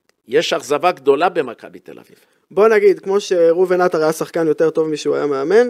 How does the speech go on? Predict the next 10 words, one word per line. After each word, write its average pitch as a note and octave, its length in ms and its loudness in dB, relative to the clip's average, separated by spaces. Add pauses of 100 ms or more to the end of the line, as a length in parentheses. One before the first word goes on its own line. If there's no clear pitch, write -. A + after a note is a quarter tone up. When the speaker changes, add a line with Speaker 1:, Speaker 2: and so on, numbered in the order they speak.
Speaker 2:
ככה A3 280 -6
ברק G#3+ 220 -4
יצחקי A3+ 360 -2
היה G#3+ 80 2
שחקן G#3+ 380 -2
יותר G#3 220 2
טוב A#3+ 200 0
משהוא A#3 220 -2
היה A#3 80 2
מנהל. G#3+ 440 4